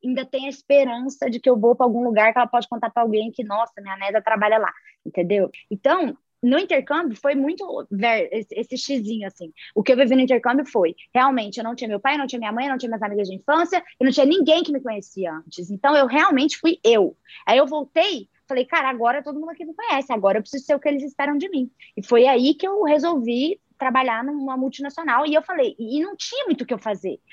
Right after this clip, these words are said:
porque eu não sabia. Como eu tava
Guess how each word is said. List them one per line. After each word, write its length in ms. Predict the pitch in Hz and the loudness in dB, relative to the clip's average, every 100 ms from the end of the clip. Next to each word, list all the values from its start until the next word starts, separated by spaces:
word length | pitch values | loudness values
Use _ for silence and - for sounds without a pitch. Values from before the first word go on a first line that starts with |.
| - - | -12 -4
porque 160 | 294 | 0
eu 40 | 320 | 2
não 140 | 359 | 2
sabia. 720 | - 349 277 185 254 254 165 - - - | -2 -2 0 2 4 4 2 -4 -18 -2
Como 180 | 339 | -2
eu 60 | 392 | 0
tava 400 | - 240 196 202 | 0 0 0 -4